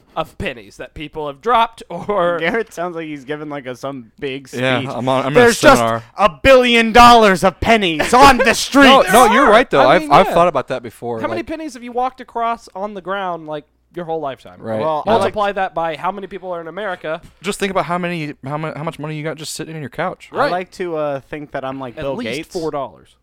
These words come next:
Speaker 2: And, you know,
Speaker 3: Jesus.
Speaker 2: like, when I see some money on the ground, like, I ca-, I have to calculate in my brain, is it even worth my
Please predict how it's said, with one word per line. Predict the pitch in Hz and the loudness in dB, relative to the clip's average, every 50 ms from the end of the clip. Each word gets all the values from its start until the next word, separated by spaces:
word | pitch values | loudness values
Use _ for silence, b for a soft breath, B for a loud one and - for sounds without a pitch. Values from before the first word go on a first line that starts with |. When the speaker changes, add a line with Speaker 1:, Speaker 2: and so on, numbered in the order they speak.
| _ _ | _ _
Speaker 2:
And, | 101 117 117 117 113 | -16 -16 -14 -12 -12
you | 113 113 | -12 -10
know, | 117 113 110 | -10 -10 -10
Speaker 3:
Jesus. | 107 107 - - | -10 -12 -14 -12
Speaker 2:
like, | 110 107 104 - _ 113 | -12 -12 -12 -14 _ -14
when | 113 117 | -14 -12
I | 120 127 | -12 -14
see | 123 - - 135 | -14 -14 -16 -16
some | 123 - 135 123 120 | -14 -12 -12 -10 -10
money | 117 117 120 127 123 | -10 -12 -12 -12 -14
on | 123 123 | -14 -14
the | 117 113 | -14 -14
ground, | 107 104 110 107 110 117 123 120 _ - | -14 -14 -14 -12 -12 -14 -14 -16 _ -16
like, | 113 107 - | -16 -16 -14
I | 110 110 | -14 -16
ca-, | - - - | -16 -16 -16
I | - 120 | -14 -14
have | 110 120 _ | -14 -16 _
to | - | -20
calculate | - - - 123 120 - - 113 107 107 95 | -18 -14 -12 -12 -12 -10 -10 -12 -12 -12 -12
in | |
my | 101 101 | -16 -16
brain, | 101 98 107 107 104 104 | -14 -14 -14 -14 -14 -16
is | 107 113 139 | -18 -18 -18
it | 135 | -16
even | 135 127 123 107 101 | -14 -14 -14 -14 -12
worth | 101 107 110 - | -12 -12 -12 -12
my | 131 117 104 | -12 -14 -14